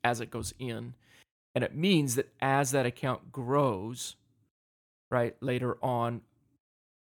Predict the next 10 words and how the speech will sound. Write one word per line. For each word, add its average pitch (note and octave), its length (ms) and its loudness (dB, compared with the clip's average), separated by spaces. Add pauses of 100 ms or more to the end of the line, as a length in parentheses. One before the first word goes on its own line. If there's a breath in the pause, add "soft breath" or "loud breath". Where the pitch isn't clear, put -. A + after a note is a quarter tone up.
(240)
there's A#2+ 460 -2
the, A2+ 420 -6 (480)
uh, A2+ 320 -4 (320)
chance B2 400 -2
that - 120 -12
you B2+ 120 -8
will A#2 100 -6
not A2 160 -6
be A2 60 -14
paying - 180 -12